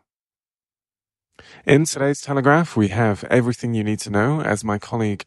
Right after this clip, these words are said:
Royal Editor Hannah Furness, details how, in a matter of just a few hours, King Charles the Third's confident reign has been forced off course. The tsunami of goodwill on which the King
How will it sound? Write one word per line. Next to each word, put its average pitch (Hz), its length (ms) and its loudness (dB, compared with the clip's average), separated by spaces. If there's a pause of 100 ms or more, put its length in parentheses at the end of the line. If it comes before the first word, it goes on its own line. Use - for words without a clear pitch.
Royal 110 340 4
Editor 104 400 2
Hannah 101 260 -4
Furness, 117 680 0 (340)
details 127 420 2
how, 143 460 2
in 107 160 0
a 104 40 2
matter 117 320 0
of 95 100 -4
just - 320 0
a - 40 -6
few - 320 -4
hours, 90 540 0 (380)
King 127 160 0
Charles 143 300 4
the 127 80 0
Third's 123 300 4
confident 110 520 -2
reign 98 340 4
has 95 220 -6
been 92 160 -6
forced 98 480 0
off - 180 -6
course. - 680 -4 (1900)
The - 80 0
tsunami 139 580 4
of 113 140 0
goodwill 123 500 4
on 107 160 2
which 110 200 2
the - 80 -4
King 117 320 -4